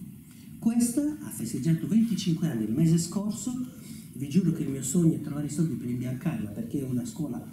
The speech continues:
bellissima e famosissima, sembra un caseificio, una cantina sociale, è il San Chizito che fa tutti questi corsi. Eh, venti, trenta anni fa esattamente,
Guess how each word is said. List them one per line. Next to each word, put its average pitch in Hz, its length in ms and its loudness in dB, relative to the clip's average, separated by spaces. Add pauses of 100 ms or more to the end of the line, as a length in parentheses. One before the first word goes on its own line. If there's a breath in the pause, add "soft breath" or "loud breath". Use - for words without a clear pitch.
(140)
bellissima 127 680 0
e - 20 -2
famosissima, 160 640 2
sembra 120 380 -4 (320 loud breath)
un 170 140 4
caseificio, 120 560 0
una - 120 -8
cantina 113 340 0
sociale, - 840 -2 (340 loud breath)
è 226 320 2
il 160 120 2
San 190 220 0
Chizito 160 580 2
che 180 100 0
fa 160 120 -4
tutti 170 240 0
questi 127 280 -4
corsi. - 400 -10 (420 loud breath)
Eh, 135 320 -4
venti, - 600 4
trenta - 340 2
anni - 160 -4
fa - 140 -8
esattamente, 208 640 4